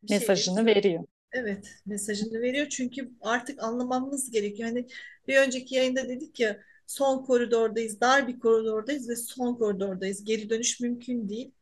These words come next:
Speaker 1: İşte şimdi tam o koridorun içinde, o geçişte yaşadığımız şeyleri deneyimleme zamanı ki sonrasında kovada bambaşka şeyler açığa çıkacak. Sistem muhteşem de,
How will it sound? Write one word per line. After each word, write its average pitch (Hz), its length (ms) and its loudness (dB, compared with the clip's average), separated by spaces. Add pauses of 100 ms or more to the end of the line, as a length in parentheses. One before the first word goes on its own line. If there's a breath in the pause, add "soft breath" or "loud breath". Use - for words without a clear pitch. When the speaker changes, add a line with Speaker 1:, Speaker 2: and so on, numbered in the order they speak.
(200)
Speaker 1:
İşte 202 200 -8
şimdi 240 260 -8
tam 269 220 -6
o 269 180 -4 (120)
koridorun 233 680 2 (160)
içinde, 240 680 0 (260 soft breath)
o 240 300 6 (140)
geçişte 226 560 0
yaşadığımız 247 920 0
şeyleri 233 500 0
deneyimleme 226 600 2
zamanı 196 600 -4 (220)
ki 196 100 -14
sonrasında 220 720 -4
kovada 220 420 2
bambaşka 226 520 -4
şeyler 202 480 2 (460)
açığa 214 380 -2
çıkacak. 185 400 -6 (380)
Sistem 262 560 2
muhteşem 269 640 -4
de, 214 60 2